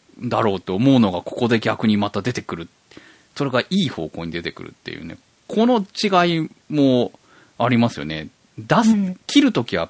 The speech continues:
Speaker 1: パサって切るけれども、出すときはきちんと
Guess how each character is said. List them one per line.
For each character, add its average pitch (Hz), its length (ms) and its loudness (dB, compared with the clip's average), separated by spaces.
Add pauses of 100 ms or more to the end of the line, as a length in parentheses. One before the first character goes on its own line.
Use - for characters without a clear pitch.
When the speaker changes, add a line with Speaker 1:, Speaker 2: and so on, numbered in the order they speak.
Speaker 1:
パ 117 140 -10
サ - 160 -4
っ 269 60 -4
て - 220 -10
切 123 140 -2
る 107 80 -2
け 87 120 -6
れ 82 100 -6
ど 80 100 -10
も、 90 340 -4 (580)
出 151 160 0
す - 100 -10
と 147 80 -4
き 101 120 -4
は 69 80 -4
き - 180 -18
ち 156 140 0
ん 143 80 2
と 85 280 -6